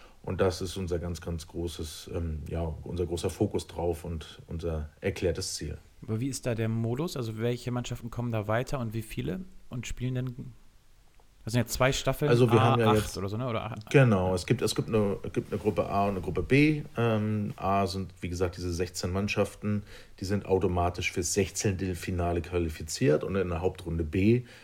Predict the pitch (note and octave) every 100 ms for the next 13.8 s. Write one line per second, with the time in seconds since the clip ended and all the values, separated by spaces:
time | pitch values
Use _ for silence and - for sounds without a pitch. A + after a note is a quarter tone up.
0 | - _ F#2 F2+ F2 F#2+ E2+ E2+ E2+ E2+
1 | D#2+ E2 E2+ E2 E2+ F#2 F2+ - F2 E2+
2 | F2 D#2+ E2 E2+ D#2+ - - E2+ E2 E2+
3 | E2+ - E2+ G#2 - - F#2+ F2+ F2 F2+
4 | F#2 - - F2+ F2 - - - - -
5 | _ F#2+ F#2+ F#2+ F2+ F2 - F#2+ F#2+ G2+
6 | - G2 - E2+ F2 E2+ A#2+ A#2 A#2 A2
7 | G2+ - G2+ G2 F#2+ G2 F#2 - - -
8 | - - _ - F#2+ F#2 - G2 F2+ F2+
9 | F2+ C#2 F2 E2+ E2+ E2+ E2+ - - -
10 | F#2+ F#2+ G2 - A#2+ F#2+ F2+ - A2 G2+
11 | - - G#2 - G2+ G2+ F#2 F2+ F2 G#2
12 | - A2 G2+ F#2 G#2 F#2+ F#2 F2+ F2 G#2
13 | A#2 A2+ - - F#2 F2 A#2+ G#2+